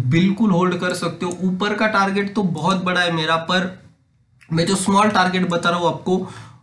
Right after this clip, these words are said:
वो है अभी के लिए stop loss one one six का। अगर ये Tata Power का split देखें हम, Tata Power कहाँ trade कर रहा है था ये देखना होगा तो आपको, अ, इसकी ये, अ, ये इस पे जाना चाहिए।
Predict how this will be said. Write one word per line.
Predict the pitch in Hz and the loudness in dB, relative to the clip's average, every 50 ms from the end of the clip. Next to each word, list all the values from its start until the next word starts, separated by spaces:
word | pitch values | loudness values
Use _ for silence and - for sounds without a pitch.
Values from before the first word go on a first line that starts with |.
| _ - | _ -2
वो | 135 127 135 165 190 202 214 214 | 0 2 4 4 4 4 4 4
है | 165 160 170 180 - - - - - - - _ _ _ _ _ _ _ _ _ _ _ _ _ _ _ _ _ _ _ _ - | 2 2 0 -2 -4 -6 -12 -16 -20 -20 -20 _ _ _ _ _ _ _ _ _ _ _ _ _ _ _ _ _ _ _ _ -2
अभी | - 151 139 156 185 180 | 0 2 4 4 4 4
के | - 196 | 2 2
लिए | 190 190 190 185 185 185 185 185 - | 2 2 4 4 4 4 2 0 -2
stop | - - - - 170 165 165 - | -4 -2 0 2 2 2 2 2
loss | 180 185 190 185 190 | 2 2 2 2 2
one | 165 165 170 175 | 2 2 2 2
one | 180 180 185 196 202 196 | 2 2 2 2 0 0
six | - - 220 - - - | 2 2 2 2 2 0
का। | - 175 147 | 0 0 2
अगर | 127 135 147 151 180 180 | 2 2 2 0 0 0
ये | 196 202 196 - | 0 -2 -2 0
Tata | - 147 151 151 - 185 180 | 0 0 0 2 0 0 0
Power | 180 170 160 165 165 170 165 | 2 2 2 2 2 0 -2
का | 165 196 196 | -2 -2 -2
split | - - - - 226 214 214 214 180 165 | -2 -2 -4 -2 0 2 2 2 2 2
देखें | 160 147 143 147 | 0 0 0 0
हम, | 143 131 123 113 | 0 0 0 0
Tata | 110 - 135 139 143 165 165 | -2 0 0 0 0 0 -2
Power | 165 - 160 156 165 165 - | -2 0 0 0 0 -2 -2
कहाँ | - 165 147 160 175 175 | -2 0 0 2 2 0
trade | 170 170 170 175 170 170 | 0 -2 -4 -4 -4 -4
कर | - 170 160 | -4 -4 -2
रहा | 160 170 170 | 0 0 0
है | 170 - | 0 0
था | - 165 165 170 170 - - - - - _ _ _ 139 | 0 0 0 0 0 -4 -12 -20 -20 -20 _ _ _ 0
ये | 123 123 165 196 | 2 4 4 4
देखना | 196 208 202 202 220 220 | 4 4 2 4 4 4
होगा | 208 196 185 196 | 4 2 2 0
तो | 196 196 | 0 0
आपको, | 190 185 185 - - 208 208 220 240 - - - - - - _ _ _ _ _ - | 0 0 -2 -2 0 0 2 2 0 -2 -6 -14 -20 -20 -20 _ _ _ _ _ -4
अ, | 156 151 147 151 139 | -2 -2 0 -2 0
इसकी | - 214 190 - - - 220 208 180 | 0 0 0 0 -2 -4 -2 0 0
ये, | 170 202 208 202 190 | 2 4 4 4 4
अ, | 180 170 165 160 156 - - - - - - - | 4 4 2 2 0 -4 -8 -14 -20 -20 -8 -2
ये | 190 190 196 | 0 0 0
इस | 190 - 208 190 - | 0 0 -2 -2 0
पे | - 208 202 | 2 2 2
जाना | 196 175 165 151 | 2 2 2 0
चाहिए। | 147 156 143 135 127 110 - | 0 0 -2 -2 -2 -4 -8